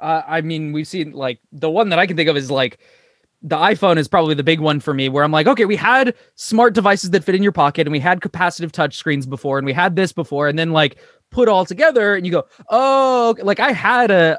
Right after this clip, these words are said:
a Windows Mobile phone at the time. Like, I had an H T C something or other, and I was like, "Yeah, yeah, no, no, this is future device. Yeah, I've got a keyboard, I've got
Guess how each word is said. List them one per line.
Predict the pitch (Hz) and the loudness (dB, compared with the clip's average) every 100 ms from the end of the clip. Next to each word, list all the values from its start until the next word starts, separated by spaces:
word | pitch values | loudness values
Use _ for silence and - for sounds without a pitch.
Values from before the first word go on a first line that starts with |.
| - | 0
a | 170 160 | 2 4
Windows | 147 185 196 156 | 2 2 2 2
Mobile | 170 180 170 | 2 4 2
phone | 170 151 139 | 2 2 0
at | 127 | -4
the | 135 | -4
time. | - 139 123 104 104 | 0 2 2 -2 -4
Like, | 131 139 | -2 2
I | |
had | 151 | 2
an | 147 | 2
H | 143 151 - | 0 -4 -4
T | - | -6
C | 143 147 147 | -4 -2 -2
something | - 151 147 139 | 0 -2 -2 -2
or | 123 | 0
other, | 120 117 | 0 0
and | 117 | -2
I | |
was | 135 | -2
like, | 190 | -2
"Yeah, | 302 | 2
yeah, | 330 339 262 | 2 2 2
no, | 190 285 | 2 2
no, | 214 | 2
this | 190 | 0
is | 208 | -4
future | 175 294 285 | -2 0 0
device. | 202 156 123 120 | 0 0 0 0
Yeah, | 269 | -2
I've | 220 | -2
got | - | -4
a | |
keyboard, | 143 226 240 247 233 | -8 -6 0 2 2
I've | 165 | 2
got | 170 160 | 2 0